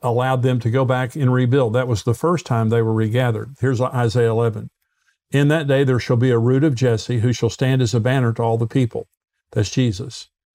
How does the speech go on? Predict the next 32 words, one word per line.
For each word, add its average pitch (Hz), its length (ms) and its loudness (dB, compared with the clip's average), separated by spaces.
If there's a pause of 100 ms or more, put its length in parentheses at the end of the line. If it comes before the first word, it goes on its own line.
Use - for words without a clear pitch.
(180)
"For - 120 -2
the 123 120 2
Gentiles 151 580 0
shall 127 220 0
seek 156 320 -2
him, 104 280 -4
and 120 120 2
his 110 120 0
resting 139 380 0
place 120 240 -2
shall 117 140 -2
be 113 100 2
glorious. 113 580 -2 (560)
It 127 80 0
shall 131 180 -2
come 160 240 0
to 156 80 2
pass 151 340 -2
in 143 100 2
that 139 180 0
day 139 180 2
that 131 200 -2
the 123 60 -2
Lord 135 300 2
shall 123 200 -2
set 139 260 -2
his 127 180 0
hand 135 460 0
again 147 800 2
the 143 160 0
second 143 480 -4
time 113 520 -2